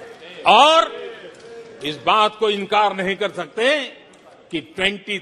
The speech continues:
थर्टी का जो दशक है, ये india's decade है पूरे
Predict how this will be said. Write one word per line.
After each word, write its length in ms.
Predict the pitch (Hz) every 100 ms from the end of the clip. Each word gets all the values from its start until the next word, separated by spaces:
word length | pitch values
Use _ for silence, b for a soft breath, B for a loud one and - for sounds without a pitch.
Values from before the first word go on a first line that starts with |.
| 175
थर्टी 380 | - 202 208 202
का 140 | 185
जो 120 | 180 175 175
दशक 300 | 170 202 185
है, 340 | 214 302 294 - - - - -
ये 220 | 139 143 147
india's 520 | 180 185 180 156 151
decade 420 | 156 - 160 147
है 240 | 143 143 120 - - - - -
पूरे 240 | 147 151